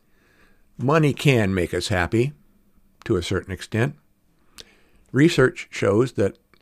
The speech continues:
the happiness sweet spot in America is about sixty thousand to ninety thousand dollars per year. Less than that, we may not be able to feel secure in providing for our basic needs and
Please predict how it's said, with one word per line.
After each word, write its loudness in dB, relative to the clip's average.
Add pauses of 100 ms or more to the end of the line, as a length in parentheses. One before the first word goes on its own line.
(260)
the -8
happiness 2
sweet -6
spot -8 (520)
in -8
America 0
is 0
about 0 (560)
sixty -6
thousand -4
to -4
ninety -4
thousand -2
dollars 0
per -6
year. -2 (1500)
Less 0
than -2
that, 2
we 0
may -2
not -4
be 4
able -2
to -8
feel -4
secure -2
in -4
providing 0
for -4
our -4
basic 0
needs 0
and -6